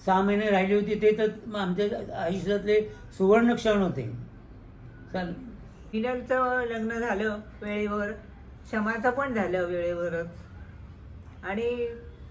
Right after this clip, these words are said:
Speaker 2: ग-, ठिकाणं त्यांना चांगली मिळाली मुंबईतच,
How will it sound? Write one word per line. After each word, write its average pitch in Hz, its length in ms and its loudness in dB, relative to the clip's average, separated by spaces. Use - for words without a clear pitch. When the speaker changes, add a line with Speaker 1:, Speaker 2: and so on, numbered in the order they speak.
Speaker 2:
ग-, 202 140 0
ठिकाणं 240 540 -2
त्यांना 240 260 -4
चांगली 240 340 -4
मिळाली 202 500 -2
मुंबईतच, 202 840 0